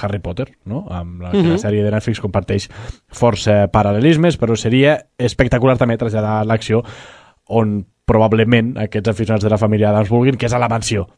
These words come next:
Speaker 1: dels
Speaker 2: Mhm.
Speaker 1: Adams, i recuperar diversos dels seus personatges mítics de manera regular, l'oncle Fettit, el cosí, això, l'àvia. De moment, això és tot el que sabem de la temporada dos de dimecres.
Speaker 2: Que és poc, perquè tot això era,
Speaker 1: Sí,
Speaker 2: era
Speaker 1: molts supòsits.
Speaker 2: especulació.
Speaker 1: Moltes especulacions, com per exemple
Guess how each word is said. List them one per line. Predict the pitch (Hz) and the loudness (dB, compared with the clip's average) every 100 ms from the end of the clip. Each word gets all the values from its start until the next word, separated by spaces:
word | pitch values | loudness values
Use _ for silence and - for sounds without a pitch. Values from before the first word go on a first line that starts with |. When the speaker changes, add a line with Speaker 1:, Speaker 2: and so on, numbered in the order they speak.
| - | -4
Speaker 1:
dels | 107 107 104 101 | 2 2 2 2
Speaker 2:
Mhm. | 120 | 2
Speaker 1:
Adams, | 135 135 151 143 | 2 4 4 4
i | 113 107 | 2 2
recuperar | 104 - 107 110 | 0 -2 0 2
diversos | 110 110 - 107 | 2 2 2 0
dels | 110 | 2
seus | 117 - | 0 0
personatges | 98 110 107 | 0 0 0
mítics | 110 107 107 | 0 0 0
de | |
manera | 98 98 101 | -2 -2 -2
regular, | 95 95 131 135 | -2 0 2 2
l'oncle | 104 95 98 | -2 -4 -2
Fettit, | 120 120 131 117 | 0 2 2 2
el | 98 98 | -2 -2
cosí, | - 98 107 110 | -4 -2 0 0
això, | 101 95 127 131 | 0 0 2 2
l'àvia. | 110 113 113 117 - - - - | 2 0 0 -2 -4 -14 -18 -8
De | - | 0
moment, | 117 143 202 220 | 2 4 2 0
això | 107 107 | -6 -6
és | 113 | -4
tot | 113 104 | -4 -4
el | 98 | -4
que | 107 | -4
sabem | - 104 | -2 -2
de | 101 | -2
la | |
temporada | 98 95 104 101 | -2 -4 -2 0
dos | 104 | -2
de | 92 101 98 98 196 | -2 -2 -2 -2 -4
dimecres. | 196 220 170 185 202 208 214 | -2 0 0 2 2 2 2
Speaker 2:
Que | 123 | -2
és | - | -2
poc, | 139 127 | -2 -2
perquè | 107 101 | -4 -4
tot | 107 | -6
això | 104 98 120 156 | -6 -6 -6 -8
era, | - 117 | -8 -4
Speaker 1:
Sí, | 131 123 | 0 0
Speaker 2:
era | 98 127 | 0 -2
Speaker 1:
molts | 117 107 | -2 -2
supòsits. | 98 101 90 87 | 0 0 -2 -4
Speaker 2:
especulació. | 117 107 - 131 | -6 -6 -8 -8
Speaker 1:
Moltes | 110 117 110 120 | -4 -2 0 0
especulacions, | 113 120 110 117 113 139 165 170 | -2 -4 -4 -2 -2 2 2 2
com | - 160 | 0 2
per | 135 147 | 2 0
exemple | 131 156 139 165 | 2 0 0 -2